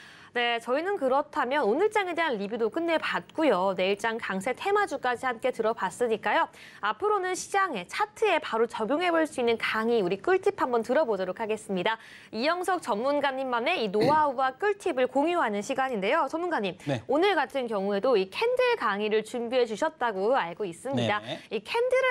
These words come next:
Speaker 1: 알고서 투자하자라고 말씀해 주셨는데요. 우리 시청자분들께 우리 전문가님만의 캔들 노하우 전수 부탁드릴게요.
Speaker 2: 네, 제가 왜 캔들을 최근에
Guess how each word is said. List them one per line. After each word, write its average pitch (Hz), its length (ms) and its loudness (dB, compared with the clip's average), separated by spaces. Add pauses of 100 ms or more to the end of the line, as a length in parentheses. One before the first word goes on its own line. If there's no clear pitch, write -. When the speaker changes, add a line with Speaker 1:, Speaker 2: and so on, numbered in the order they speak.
Speaker 1:
알고서 233 800 0
투자하자라고 277 720 -2
말씀해 220 380 -4
주셨는데요. 220 600 0
우리 214 140 0
시청자분들께 247 920 -2
우리 196 80 -8
전문가님만의 226 960 -2
캔들 311 380 -2
노하우 214 560 0
전수 196 280 -4
부탁드릴게요. 190 760 -4 (800)
Speaker 2:
네, 113 200 -4 (400)
제가 131 280 0
왜 180 180 -2
캔들을 254 640 2
최근에 220 640 0